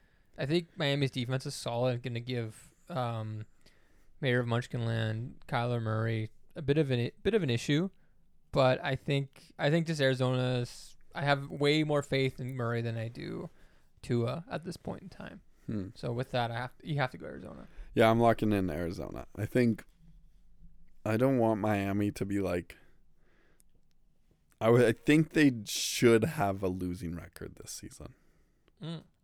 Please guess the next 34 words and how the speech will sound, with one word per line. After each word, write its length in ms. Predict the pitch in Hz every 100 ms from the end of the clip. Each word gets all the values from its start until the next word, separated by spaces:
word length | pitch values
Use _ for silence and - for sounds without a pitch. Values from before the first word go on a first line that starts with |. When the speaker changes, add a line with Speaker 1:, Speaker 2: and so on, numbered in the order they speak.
| -
Speaker 2:
and 100 | 101
I 40 |
want 360 | 101 107 107 -
them 120 | 90
to. 260 | - - - - - _ _ _ _ -
Speaker 1:
Yeah, 180 | 143 127
they 120 | 123
should. 260 | - - - _ _
Speaker 2:
They 120 | -
should, 440 | - - 101 - - _ _ _ _ -
but 100 | 101
I 60 | 104
think 240 | - 131
they 120 | 135 117
might 220 | 113 107
go 340 | 107 95 85 - - - - - - - - - - -
eight 200 | 101 95
and 140 | 85
eight, 200 | 71 50 - - - - - - -
but 240 | 101 90
they're 100 | 98
not 200 | 98 95
gonna 160 | 95 67
win 120 | 69
this 180 | - -
game. 180 | - 131 - -
Speaker 1:
Mm. 220 | 139 127 - - - _ _ - - -
Mm. 260 | 156 151 - - - - - -
Speaker 2:
Locking 320 | 104 107 110
in 140 | 107
Arizona. 480 | 104 90 90 82 - - -
Speaker 1:
Yeah, 200 | - - 170
good 140 | 175
call. 200 | - -